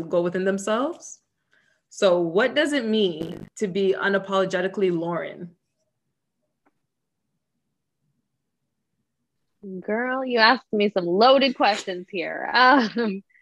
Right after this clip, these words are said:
Speaker 2: unapologetically me means following my passion and following what Lauren stands for.
Speaker 1: Mm.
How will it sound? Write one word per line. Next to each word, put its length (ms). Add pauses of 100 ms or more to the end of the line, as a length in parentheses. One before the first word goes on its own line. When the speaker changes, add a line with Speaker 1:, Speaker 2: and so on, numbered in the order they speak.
(220)
Speaker 2:
unapologetically 1400
me 340 (240)
means 520 (720)
following 580
my 360
passion 760
and 220 (100)
following 720
what 280 (120)
Lauren 800 (360)
stands 420
for. 320 (200)
Speaker 1:
Mm. 300